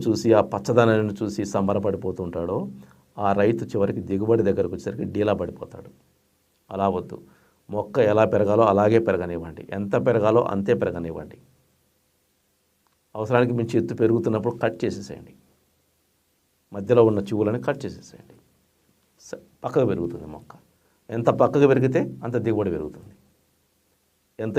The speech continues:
ఎత్తు పోతే అంత దిగుబడి తగ్గుతుంది. కాబట్టి మిరప రైతు మొదటి పెరుగుదల దశలో రెండు దఫాలు, పదిహేను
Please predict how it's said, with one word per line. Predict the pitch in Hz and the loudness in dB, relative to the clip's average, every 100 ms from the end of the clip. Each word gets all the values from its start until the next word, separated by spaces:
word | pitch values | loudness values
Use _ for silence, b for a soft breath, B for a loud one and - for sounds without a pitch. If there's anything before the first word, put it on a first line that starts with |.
| 120 | 4
ఎత్తు | 117 139 | 4 4
పోతే | 135 135 - | 4 4 2
అంత | 110 101 | 0 -2
దిగుబడి | 101 95 82 | 0 0 -2
తగ్గుతుంది. | 85 - - - _ _ _ _ _ _ _ _ _ _ _ | -8 -12 -18 -20 _ _ _ _ _ _ _ _ _ _ _
కాబట్టి | 127 123 120 101 196 - - - _ _ _ _ _ _ _ _ _ _ _ _ 107 | 6 8 8 4 0 -2 -12 -20 _ _ _ _ _ _ _ _ _ _ _ _ 2
మిరప | 120 127 117 | 4 6 6
రైతు | 107 101 151 - 104 | 6 2 -2 -2 0
మొదటి | 110 143 139 117 - - - _ _ _ _ _ - | 6 6 6 2 0 -4 -16 _ _ _ _ _ 0
పెరుగుదల | 135 151 170 131 101 | 6 8 10 10 8
దశలో | 98 98 117 170 - 113 | 4 2 0 0 0 0
రెండు | 127 135 | 6 8
దఫాలు, | 120 107 98 98 175 - - _ _ _ _ _ _ _ _ _ _ - | 8 8 4 2 0 -4 -20 _ _ _ _ _ _ _ _ _ _ -4
పదిహేను | 113 143 | 4 6